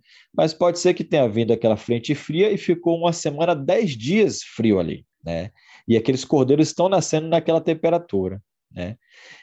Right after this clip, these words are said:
E eu cheguei ali no aprisco, né? E eu encontrei um cordeiro que ele tá nesse estado de hipoglicemia, hipotermia, né? Quando a gente encontra esse cordeiro, é, Angela, é, é, é uma cena clássica. Ele tá,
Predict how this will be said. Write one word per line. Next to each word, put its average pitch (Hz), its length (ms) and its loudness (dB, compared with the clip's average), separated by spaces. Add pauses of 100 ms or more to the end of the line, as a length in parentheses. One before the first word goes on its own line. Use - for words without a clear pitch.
E 196 460 2 (120)
eu 147 120 4
cheguei 117 460 2
ali 107 160 4
no 120 120 0
aprisco, 143 640 0
né? 139 220 0
E 135 100 -2
eu 147 100 2
encontrei 147 480 -2
um 160 100 -2
cordeiro 131 680 0 (340)
que - 100 -6
ele 135 140 0
tá 123 220 -2
nesse 135 280 -6
estado 110 460 0
de 117 160 0
hipoglicemia, 117 960 0
hipotermia, 117 920 -2 (280)
né? 90 260 -8 (600)
Quando 233 180 0
a 247 40 4
gente 208 160 0
encontra 139 280 0
esse - 140 -2
cordeiro, 104 720 2
é, 90 220 -6
Angela, 90 440 -2
é, 117 520 2
é, 135 140 2
é 135 60 2
uma 127 120 2
cena 151 300 -2
clássica. 113 760 -2 (500)
Ele 143 180 4
tá, 160 420 0